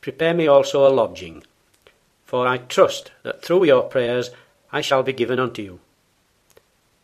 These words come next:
There salute thee Epaphras, my fellow prisoner in Christ Jesus,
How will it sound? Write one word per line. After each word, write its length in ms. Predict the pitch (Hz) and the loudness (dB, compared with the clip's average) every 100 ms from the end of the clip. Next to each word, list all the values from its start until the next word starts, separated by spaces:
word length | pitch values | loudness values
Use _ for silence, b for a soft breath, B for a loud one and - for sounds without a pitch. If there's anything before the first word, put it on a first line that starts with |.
| _ _ _ _ - | _ _ _ _ -6
There 420 | 131 151 160 - _ _ - | -2 0 -2 -8 _ _ -16
salute 440 | - 123 160 120 | -8 -2 -2 -4
thee 240 | 147 160 | -6 -6
Epaphras, 680 | 117 - 135 - 151 147 - - | -8 -6 -6 -4 -6 -6 -12 -14
my 140 | 101 104 | -14 -6
fellow 360 | 139 131 131 | -4 -2 -2
prisoner 380 | 131 135 123 139 | -4 -8 -6 -10
in 160 | - 107 | -12 -18
Christ 380 | - 110 - | -14 -12 -10
Jesus, 420 | 120 120 131 127 | -8 -8 -8 -12